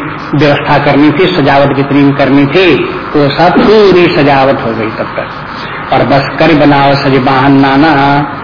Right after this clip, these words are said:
सब लोगों ने अपने अपने सवारियां सजाई और उन पर सवारियां बैठ करके,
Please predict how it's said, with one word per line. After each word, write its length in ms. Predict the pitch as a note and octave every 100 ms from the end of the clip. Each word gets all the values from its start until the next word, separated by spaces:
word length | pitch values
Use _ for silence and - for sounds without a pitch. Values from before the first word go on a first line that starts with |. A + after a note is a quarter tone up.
| - -
सब 60 | C#3
लोगों 360 | C3+ C#3 C#3
ने 120 | C#3 C#3
अपने 240 | C3+ C#3
अपने 300 | C3+ C#3+ C#3 B2 -
सवारियां 420 | C3+ B2+ C3 D3
सजाई 500 | C#3 C#3+ D3 F3 F#3+ - - - - - - - C#3 C#3
और 200 | C#3 C3+
उन 60 |
पर 80 | C#3
सवारियां 540 | C3+ C3 C3 C3+ C3+
बैठ 220 | C3 C3+ -
करके, 380 | C3+ F3 F3